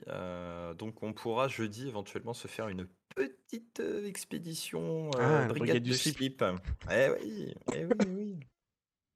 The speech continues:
Speaker 1: Oui,
Speaker 2: Oui,
Speaker 1: oui,
Speaker 2: c'est
Speaker 1: oui,
Speaker 2: vrai
Speaker 1: oui.
Speaker 2: qu'effectivement, ouais, ça serait, euh, ça serait pas mal. Et bon, c'est bon,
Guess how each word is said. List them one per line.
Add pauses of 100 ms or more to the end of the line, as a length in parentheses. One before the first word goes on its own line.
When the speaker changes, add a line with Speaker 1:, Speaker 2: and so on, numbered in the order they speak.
(180)
Speaker 1:
Oui,
Speaker 2:
Oui,
Speaker 1:
oui,
Speaker 2:
c'est
Speaker 1:
oui,
Speaker 2:
vrai
Speaker 1:
oui.
Speaker 2:
qu'effectivement,
ouais,
ça
serait,
euh,
ça
serait
pas
mal.
Et
bon,
c'est
bon,